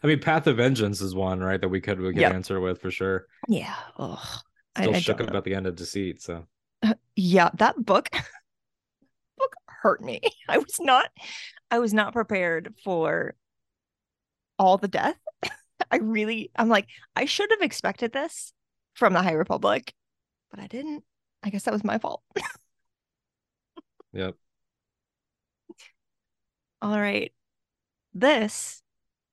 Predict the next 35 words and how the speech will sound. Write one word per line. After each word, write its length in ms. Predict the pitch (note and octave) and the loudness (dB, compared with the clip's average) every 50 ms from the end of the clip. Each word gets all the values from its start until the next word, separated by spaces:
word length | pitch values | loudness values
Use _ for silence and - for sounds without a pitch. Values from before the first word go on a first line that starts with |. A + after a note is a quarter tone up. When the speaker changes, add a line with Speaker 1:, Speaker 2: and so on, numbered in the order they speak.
| _ _ _ _ _ - | _ _ _ _ _ -2
Speaker 2:
has 140 | A#3+ B3+ C4+ | 0 2 4
been 160 | F4 E4+ C4+ | 2 2 2
such 200 | - G3+ F#3+ - | 2 -2 -2 0
a 40 | G#3+ | 2
great 180 | G3 A3 G#3+ - | 2 2 2 4
conversation. 720 | A3 G#3 F3+ F3+ F3+ - - F3 - G3+ G#3 A3 A3 - - _ _ _ - - | 2 2 2 0 -2 -2 -4 -4 -4 -2 -2 -2 -2 -4 -6 _ _ _ 0 2
It's, 320 | G#3+ G3+ F#3+ - - - _ - | 2 2 2 -4 -12 -12 _ 0
I 100 | - G#3 | 2 2
love 460 | G3+ G3+ G3+ G3+ G3 G#3 A3 A3 A3+ A3 | 2 4 4 4 4 4 2 0 -6 -4
talking 340 | - G3+ F#3+ F#3+ G3+ F#3 F3+ | -2 0 0 0 0 -2 -2
about 220 | F3 F3+ D#3+ C#3+ | 0 -2 -2 -2
these 160 | F#3 F3 D#3+ | -4 -6 -6
books 300 | E3+ F3+ F3 D#3+ - - - - | -4 -4 -4 -4 -6 -14 -12 -4
with 420 | - F#3 E3+ E3+ E3 F3 E3 - - _ _ _ | 0 2 4 4 4 2 0 -4 -14 _ _ _
people 300 | - G3 F#3 - F3+ F3+ | -6 -4 -2 0 0 2
who 120 | F3 F#3+ F3 | 2 2 0
clearly 380 | - - F#3+ E3+ D#3+ E3 E3 D3 | 2 0 2 2 4 2 2 0
love 280 | - A#2+ C#3 D#3+ E3+ | 0 0 0 0 2
them 220 | F3+ F3+ C#3+ F#3 - - | 2 0 0 0 -2 -4
as 140 | G#3 F#3+ | -2 0
much 240 | G3 F#3 F#3 F#3 - - - | 2 0 0 0 -2 -4 -4
as 120 | F#3+ F#3+ - | -4 -2 0
I 160 | - F#3 F#3+ | 2 2 2
do. 360 | F3 - F3 E3+ E3+ F3 - - - - | 2 0 0 0 0 0 -2 -4 -2 -2
Um, 220 | F#3+ F3+ E3+ E3 | 0 0 0 0
and 100 | D3+ F#3+ | 0 0
this 100 | G#3+ G#3+ | 0 0
book 300 | - - G#3 G3+ - - _ - - - - _ - | 0 -2 -2 -2 -2 -8 _ -20 -20 -20 -20 _ -8
is 120 | - G#3+ | -6 -4
just 160 | A#3+ C#4+ - - | -4 -4 -4 0
so 120 | - A#3+ | 0 2
unique, 560 | B3+ B3+ C#4 C4+ A3+ G3 G3+ G#3+ A3 - - - | 2 4 4 4 4 2 2 -2 -4 -8 -12 -4
and 280 | - F#3+ F#3+ F#3+ F#3 - - | -2 0 0 0 -2 -4 -4
it 220 | - G#3+ F3+ - - | -4 -6 -6 -6 -6
just 260 | - B3 A#3 _ | -6 -6 -6 _